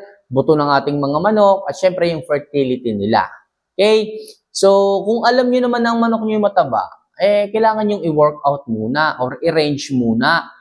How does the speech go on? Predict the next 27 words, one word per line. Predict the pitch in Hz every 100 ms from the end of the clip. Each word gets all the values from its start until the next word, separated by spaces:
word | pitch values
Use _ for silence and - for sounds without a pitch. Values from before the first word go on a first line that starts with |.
| _ -
or | 151 156
bigyan | 156 165 165
ng | -
fermented | 160 156 151 147 143
Jackie | 151 147 185
Oats | 160 156 175 -
para | 139 135
matunaw | 131 131 143 143 143 127 135
o | 123
malusaw | 117 117 120 123 113
yung | 110 113
taba. | 127 135 113
Kasi | 110 165 175 160 - - _
kahit | 196 220 220
anong | 233 233 233 233 226 226 208
gawin | 214 220 208
nyo | 208
dyan, | 170 139 127 123 131 127 110 _ _ _
kahit | _ 170 190
i-breed | 202 175 202 180
nyo | 208
ng | 214
i-breed | 185 170 196 190
dyan, | 143 139 127
kahit | 156 165 -
kinakastan | 190 180 180 185 - 175 180 185
yan, | 147 110 107 110 233